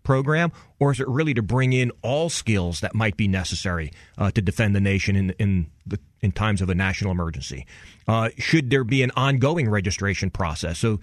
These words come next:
you know, you bring somebody in at the age of eighteen, they really have no skill set. Uh, but by the time they graduate college or may have a profession, now they have different skills that perhaps they should have to go in and, and re-register so we know what those skills are.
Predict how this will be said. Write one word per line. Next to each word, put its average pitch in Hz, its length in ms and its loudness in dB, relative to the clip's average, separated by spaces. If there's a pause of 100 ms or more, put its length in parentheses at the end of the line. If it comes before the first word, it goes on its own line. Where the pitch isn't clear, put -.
(380)
you 110 100 2
know, - 0 -
you 117 120 2
bring 135 200 4
somebody 127 380 0
in 135 100 2
at 110 100 -2
the 113 120 2
age 107 140 0
of 107 80 2
eighteen, 110 720 0
they 104 60 -2
really 113 180 0
have 120 160 0
no 98 140 0
skill - 220 -2
set. - 300 -4 (280)
Uh, 113 200 2
but 107 140 0
by 127 160 0
the 117 80 -2
time 143 280 2
they 123 100 2
graduate 113 580 0
college 120 400 -2
or 101 60 -2
may 110 180 2
have 101 260 0
a 92 80 -2
profession, 98 640 -2 (340)
now 131 220 2
they 139 100 0
have 123 200 0
different 113 260 -2
skills - 500 -4 (400)
that 110 280 -4
perhaps 117 300 0
they 120 100 0
should 110 160 -2
have 98 160 -4
to 107 60 -2
go 107 180 0
in 107 140 0
and, 101 260 0
and 107 180 0
re-register 135 600 0
so - 140 -2
we 113 120 4
know 113 160 4
what 104 160 -2
those 98 180 0
skills 92 300 -4
are. 76 320 -8